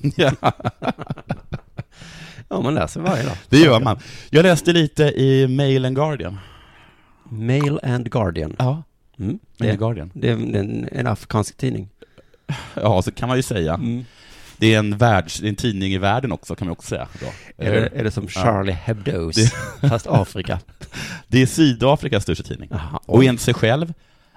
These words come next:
Speaker 1: Africa's best read.
Speaker 2: He-, oj,
Speaker 1: Ja.
Speaker 2: det är en cool grej att säga.
Speaker 1: "When in Africa and you want to read the best,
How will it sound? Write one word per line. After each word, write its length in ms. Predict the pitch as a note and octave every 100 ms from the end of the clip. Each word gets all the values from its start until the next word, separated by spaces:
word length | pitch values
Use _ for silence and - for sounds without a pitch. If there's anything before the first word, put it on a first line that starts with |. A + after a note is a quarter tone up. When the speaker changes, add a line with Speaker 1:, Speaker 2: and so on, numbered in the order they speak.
| _
Speaker 1:
Africa's 520 | - - F2 C3+ C3
best 300 | - A2+ -
read. 260 | C#2 B1 - - - _ - _ _ _ - _ _ - _ _
Speaker 2:
He-, 280 | - C4 C#4 -
oj, 380 | D3+ F3+ D#2 -
Speaker 1:
Ja. 200 | F2+ D#3+
Speaker 2:
det 60 | C3
är 40 | E3+
en 60 |
cool 180 | - F2
grej 120 | F2
att 60 | D#2
säga. 200 | F#2+ - -
Speaker 1:
"When 220 | A#2+ C#3
in 100 | C#3+
Africa 560 | D#3 G3 F3 - F#2+ C#3 - _ -
and 100 | F#2
you 100 | F2+
want 120 | F2+
to 160 | F2+ F2
read 180 | E2+
the 60 | E2
best, 580 | E2 B2+ F2 - -